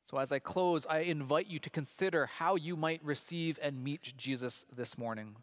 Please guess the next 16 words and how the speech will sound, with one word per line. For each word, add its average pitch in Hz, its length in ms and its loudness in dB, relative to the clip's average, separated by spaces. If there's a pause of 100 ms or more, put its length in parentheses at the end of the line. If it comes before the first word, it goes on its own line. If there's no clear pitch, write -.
(1400)
Maybe 156 220 0
it'll 165 100 4
be 156 100 0
during 156 260 2
communion 156 580 2
at 147 220 -2
that 143 200 2 (600)
you 143 120 -4
might 185 220 2
choose 190 420 -2
not 165 280 2
to 180 100 -4
receive 165 500 -2
bread 160 260 0
and 143 200 -4
wine. 120 480 -4